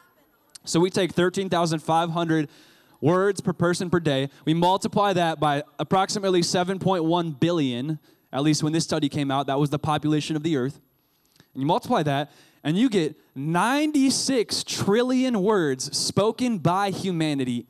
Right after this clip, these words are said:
every day. Ninety-six trillion in a day. But this, this is where it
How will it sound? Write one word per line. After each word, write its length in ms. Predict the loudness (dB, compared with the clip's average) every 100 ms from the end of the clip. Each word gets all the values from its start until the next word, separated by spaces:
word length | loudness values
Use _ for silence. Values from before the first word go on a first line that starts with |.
| _
every 480 | -4 -2 0 0 0 -6 _ -20 -4
day. 400 | -2 -2 -6 -14 _ _ _ _ _ _ _ -6
Ninety-six 760 | -2 0 0 2 0 0 -6 -12 _ _ _ _
trillion 760 | -14 -4 -2 2 2 0 -2 -6 _ _ -12
in 120 | -8
a 60 | -8
day. 500 | -4 -4 -4 -8 -16 -20 _ _ _ _ _ _ _ _ _ -2
But 180 | -2 -2 2
this, 580 | 2 2 0 -4 -8 -12 _ _ _ _ _ _ _ -2
this 280 | 2 2 0
is 160 | 0
where 220 | 2 2
it 80 | 0